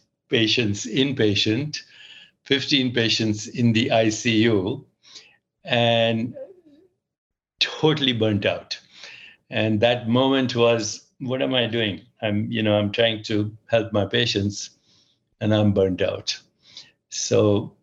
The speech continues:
I threw away my cigarette at that moment. And those days I was also,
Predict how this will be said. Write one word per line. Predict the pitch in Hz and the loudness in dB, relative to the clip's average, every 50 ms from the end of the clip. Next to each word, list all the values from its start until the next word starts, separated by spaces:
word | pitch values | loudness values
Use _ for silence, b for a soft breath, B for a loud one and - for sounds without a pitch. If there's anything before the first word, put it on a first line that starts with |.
| _ _ - | _ _ -4
I | 113 110 107 104 104 | -2 0 2 2 0
threw | 104 107 - - - 151 151 139 | 0 -2 -4 -2 2 2 4 4
away | 135 127 117 113 110 110 | 4 4 2 2 2 4
my | 107 107 107 104 98 | 4 4 4 2 2
cigarette | - - - 120 113 113 107 104 104 107 - - - - | 0 0 -2 0 2 2 2 2 2 -2 -6 -14 -4 -2
at | 107 104 104 | 0 2 2
that | 107 101 98 98 - | 2 2 2 0 0
moment. | 104 98 98 92 92 101 120 151 151 - - | 0 0 2 2 2 0 0 -2 -4 -8 -6
And | - 135 120 113 110 107 104 | -2 0 2 2 2 2 2
those | 120 127 127 117 101 | 2 2 2 2 2
days | 117 117 113 110 110 | 2 2 2 2 2
I | 117 110 104 | 2 2 2
was | 101 104 101 | 2 2 2
also, | 110 107 110 107 107 - 123 110 104 104 104 | 2 0 0 0 -2 0 0 2 2 0 -2